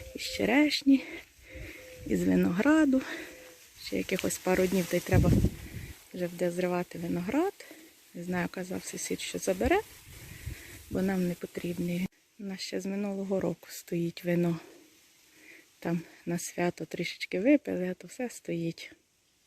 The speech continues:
Вам показати, Сережа повісив сюди вже новий абажур чи люстру.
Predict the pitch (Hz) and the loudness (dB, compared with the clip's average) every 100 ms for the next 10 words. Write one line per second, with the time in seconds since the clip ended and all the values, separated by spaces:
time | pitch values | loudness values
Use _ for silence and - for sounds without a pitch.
0 | _ _ _ 185 185 185 _ 185 185 175 | _ _ _ -20 -20 -20 _ -20 -20 -20
1 | _ - 185 180 180 190 180 180 180 - | _ -20 -20 -18 -16 -14 -14 -14 -16 -18
2 | - 180 180 170 170 - _ _ - 190 | -12 -6 -6 -4 -8 -10 _ _ -6 -4
3 | 175 170 - _ 180 180 175 214 330 - | -2 -4 -6 _ -6 -2 -2 0 -2 -4
4 | - 180 285 311 - 226 | -8 -4 -4 -4 -6 -8